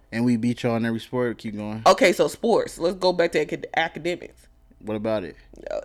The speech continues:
Speaker 2: let's go, let's compare the two.
Speaker 1: Go ahead, let's start.
Speaker 2: I don't know, we gotta pull it up.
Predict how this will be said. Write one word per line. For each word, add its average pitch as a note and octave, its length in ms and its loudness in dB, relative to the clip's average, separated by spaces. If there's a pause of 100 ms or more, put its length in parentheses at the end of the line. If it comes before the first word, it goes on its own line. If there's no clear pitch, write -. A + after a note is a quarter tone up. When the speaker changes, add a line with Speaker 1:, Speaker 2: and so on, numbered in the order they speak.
(100)
Speaker 2:
let's D#3 280 -2
go, - 220 -2
let's - 200 2
compare F#3 340 0
the D#3 100 -2
two. F3 360 -8 (840)
Speaker 1:
Go G#2 160 -2
ahead, C#3 220 0
let's G2+ 120 -8
start. A#2 280 -8 (140)
Speaker 2:
I D#3 140 -4
don't D#3 220 -2
know, D#3+ 100 2
we D3 120 -8
gotta D3+ 180 0
pull D#3 220 -6
it C#3 80 -12
up. C#3 180 -8